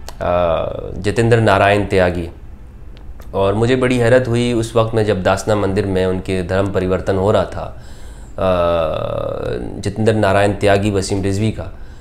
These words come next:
तो नरसिंहानंद ने एक बात कही थी जो मुझे बहुत अच्छी तरह समझ में आ गई, क्योंकि पहले ये चीज़ मुझे समझ में नहीं आती थी। वो ये कि हिंदुइज़्म में जो कास्ट सिस्टम है वो क्या है।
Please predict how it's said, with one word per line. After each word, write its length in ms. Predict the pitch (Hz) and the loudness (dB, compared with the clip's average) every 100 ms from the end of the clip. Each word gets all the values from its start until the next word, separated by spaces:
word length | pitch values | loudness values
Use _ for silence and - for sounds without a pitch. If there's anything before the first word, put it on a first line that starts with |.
| - - - - - | -16 -16 -14 -12 0
तो 100 | 131 131 131 131 120 - 82 71 62 69 | 2 4 4 2 0 -6 -14 -14 -12 -4
नरसिंहानंद 640 | 117 113 139 147 147 185 | -2 2 6 8 8 8
ने 80 | 170 | 8
एक 140 | 139 | 8
बात 260 | 127 147 170 | 8 8 6
कही 180 | 143 147 | 0 0
थी 400 | 160 165 147 - 117 117 | -2 -4 -4 -10 -12 -2
जो 140 | 147 | 2
मुझे 600 | 147 139 156 160 143 - - - - - 110 | 4 4 4 2 0 -6 -16 -18 -18 -14 -4
बहुत 380 | 117 156 156 - - - | 2 4 2 -6 -6 -6
अच्छी 200 | - 202 | -4 4
तरह 160 | - | 4
समझ 240 | 139 123 117 | 6 4 4
में 120 | 95 | 4
आ 80 | 78 | -2
गई, 180 | 80 85 - - - - - - | -6 -10 -12 -14 -14 -14 -6 0
क्योंकि 180 | 160 | 0
पहले 300 | 160 175 208 | 6 8 8
ये 100 | 208 | 8
चीज़ 240 | 180 170 156 | 6 4 4
मुझे 180 | 151 151 | 2 2
समझ 260 | 143 143 | 4 4
में 100 | 135 | 4
नहीं 160 | 120 113 | 4 4
आती 240 | 95 87 | 4 0
थी। 120 | - - - - - - - - - - 113 | -6 -8 -14 -14 -14 -14 -14 -14 -14 -10 0
वो 100 | 151 | 4
ये 200 | 185 208 | 4 4
कि 340 | 170 196 196 | 4 4 4
हिंदुइज़्म 460 | 151 147 180 165 214 | 4 4 6 8 6
में 380 | 151 123 139 123 | 8 6 6 4
जो 400 | 135 139 139 - | 4 6 4 2
कास्ट 280 | 131 147 - | 2 2 2
सिस्टम 360 | 147 - 143 | -2 2 4
है 100 | 120 | 4
वो 120 | 113 107 | 2 2
क्या 180 | 107 82 | 2 0
है। 180 | - | -2